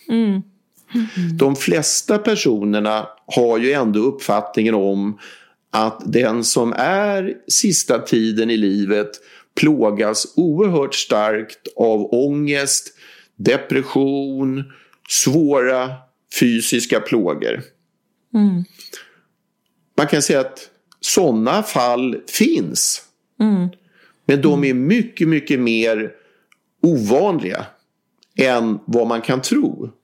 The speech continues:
Speaker 1: Mm.
Speaker 2: Den vanligaste utvecklingen oavsett sjukdom är ju att man successivt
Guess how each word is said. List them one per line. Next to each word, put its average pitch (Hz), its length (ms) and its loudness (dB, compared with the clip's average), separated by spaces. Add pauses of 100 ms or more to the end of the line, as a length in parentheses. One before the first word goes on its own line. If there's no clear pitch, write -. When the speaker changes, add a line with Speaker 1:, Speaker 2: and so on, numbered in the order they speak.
(140)
Speaker 1:
Mm. 220 280 0 (300)
Speaker 2:
Den 135 280 2
vanligaste 156 800 0
utvecklingen 123 1080 0 (160)
oavsett 113 720 2
sjukdom 117 960 0 (800)
är 165 200 4
ju 117 120 0
att 123 180 -2
man 160 200 0
successivt 147 1160 -2